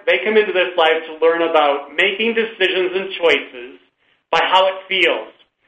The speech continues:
rather than by what they think. Because they're the type that will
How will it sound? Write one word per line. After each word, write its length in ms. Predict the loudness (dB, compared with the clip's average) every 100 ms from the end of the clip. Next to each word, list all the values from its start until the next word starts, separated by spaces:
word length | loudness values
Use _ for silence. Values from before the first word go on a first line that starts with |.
| _ _ 0
rather 300 | 2 2 2
than 120 | 0
by 120 | 0 2
what 140 | 0 0
they 140 | -2 0
think. 280 | -2 -2 -8 _ _ _ _ _ -8
Because 340 | -2 -2 2
they're 300 | 2 2 -2
the 180 | -4 -2 0
type 240 | 0 0
that 200 | -4 -2
will 320 | 2 2 0